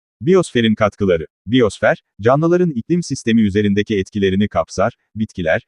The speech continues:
karbondioksit depolayarak karbon döngüsünde rol oynar,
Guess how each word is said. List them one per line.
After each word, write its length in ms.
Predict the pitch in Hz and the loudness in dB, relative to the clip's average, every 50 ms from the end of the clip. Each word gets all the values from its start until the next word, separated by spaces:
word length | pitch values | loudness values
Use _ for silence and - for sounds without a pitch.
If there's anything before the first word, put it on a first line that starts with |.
| _ _ _ | _ _ _
karbondioksit 760 | - 127 131 139 156 160 156 156 151 147 - - 175 - - | -2 -2 0 2 0 0 2 2 0 0 0 -4 -8 -2 -2
depolayarak 560 | 147 135 - 120 107 101 98 95 95 95 - | -2 0 0 0 0 0 0 0 0 -2 -2
karbon 400 | - 95 90 87 92 104 110 101 | 0 0 0 0 0 0 0 0
döngüsünde 520 | 95 92 90 85 85 - 87 82 78 82 | 0 0 -2 -4 -6 -6 -6 -4 -2 -2
rol 180 | 76 85 117 143 | -2 -2 -2 -2
oynar, 360 | 131 95 76 71 78 98 117 | -2 -2 -4 -2 -4 -4 -6